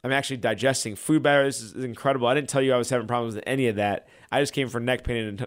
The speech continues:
numbness and tingling, and now everything's getting better." He goes, "How did you know that?" I go, "I didn't have to know what needed to heal.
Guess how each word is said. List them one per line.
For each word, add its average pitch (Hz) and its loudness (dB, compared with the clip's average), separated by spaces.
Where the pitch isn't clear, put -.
numbness 120 -4
and 107 -8
tingling, 113 -2
and 104 -6
now 113 0
everything's 110 -2
getting 101 -2
better." 98 0
He 98 -4
goes, 101 2
"How 113 0
did 113 -8
you 101 -10
know 110 -2
that?" 92 -2
I 78 -2
go, 98 0
"I 123 2
didn't 135 0
have 117 -2
to 107 -8
know 104 -2
what 101 0
needed 101 -2
to 98 0
heal. 104 2